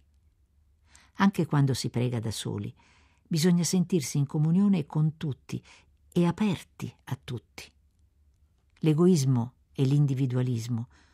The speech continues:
sono l'opposto della preghiera, perché si oppongono all'apertura del cuore verso Dio, verso il prossimo e verso tutte le creature. In tal senso la liturgia delle ore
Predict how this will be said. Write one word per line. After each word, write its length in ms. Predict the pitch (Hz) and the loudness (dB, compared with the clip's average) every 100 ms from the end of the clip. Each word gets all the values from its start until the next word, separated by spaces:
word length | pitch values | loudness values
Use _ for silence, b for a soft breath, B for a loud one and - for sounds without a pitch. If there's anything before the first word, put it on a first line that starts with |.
| _ _ | _ _
sono 300 | - 185 170 | -2 0 0
l'opposto 500 | 170 - 202 135 135 | -2 -2 -2 -2 -4
della 240 | 117 117 | -4 -4
preghiera, 500 | 113 131 117 123 120 120 b b b | -4 -6 -4 -4 -6 -12 b b b
perché 280 | b 170 - | b 0 2
si 160 | - 180 | 2 2
oppongono 580 | 165 - 226 226 202 160 | -2 -2 2 2 2 2
all'apertura 720 | 147 135 156 131 202 185 135 | 0 -2 -4 -6 -6 -2 -2
del 180 | 139 | -2
cuore 380 | 143 202 208 202 | -4 -6 -4 -2
verso 340 | 147 151 - 160 | -2 -4 -4 -6
Dio, 380 | 139 120 110 - b b b - | -4 -6 -8 -14 b b b -6
verso 300 | 160 - 165 | -4 -2 -4
il 100 | 131 | -4
prossimo 600 | 175 156 - - 117 113 B B | -4 -4 -6 -6 -6 -6 B B
e 140 | 196 | 0
verso 320 | 190 190 - | 2 2 -2
tutte 300 | 190 233 - | -4 -4 -2
le 100 | 185 | -2
creature. 600 | 156 160 147 - 151 120 - _ _ _ _ _ _ _ _ _ _ _ _ b b b b _ _ | -2 -4 -4 -4 -10 -12 -16 _ _ _ _ _ _ _ _ _ _ _ _ b b b b _ _
In 120 | - 170 | 0 2
tal 160 | 185 | 2
senso 500 | 165 - 123 113 - | 0 0 2 0 -2
la 120 | 113 | -4
liturgia 480 | 123 117 143 123 147 | -6 -6 -6 -2 -2
delle 260 | 127 113 123 | 0 -2 -2
ore 380 | 117 110 120 | -2 -2 -4